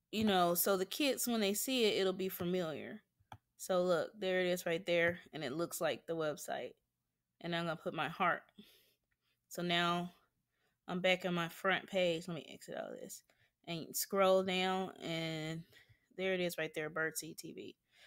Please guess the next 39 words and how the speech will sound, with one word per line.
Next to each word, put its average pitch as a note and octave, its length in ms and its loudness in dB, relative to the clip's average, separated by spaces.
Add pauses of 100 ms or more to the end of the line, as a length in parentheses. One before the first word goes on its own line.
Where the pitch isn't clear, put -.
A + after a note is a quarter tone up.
(140)
And G#3+ 160 6
maybe, D#4+ 260 4
you A#3+ 160 2
know, F3 480 6
that's A3+ 220 2
not A3 180 4
really F#3 220 4
the D#3 80 0
best E3+ 280 4
picture, F3+ 440 -2
but C#3+ 400 -2 (1040)
so F#3 240 2
on E3 180 0
here, A#3+ 560 4 (100)
like, D#3+ 380 0
I F#3 80 4
have G3 300 4
Zoom F#3 420 0
and D#3+ 180 -4
Get F3 220 0
Epic. F#3+ 540 -2 (420)
They F#3+ 200 6
are F3 120 6
not, D#3+ 540 4 (580)
uh, D3+ 440 2 (240)
Clever G3+ 460 6
apps. D3+ 300 6
So F#3 140 2
if F3 100 0
you F#3+ 80 -2
wanna F3+ 260 0
add F#3 360 4
those, G#3 480 4 (340)
you F#3+ 120 -4
have F3+ 200 4
to F3 80 -4
put F3+ 460 0
the E3+ 100 2
link E3+ 460 -2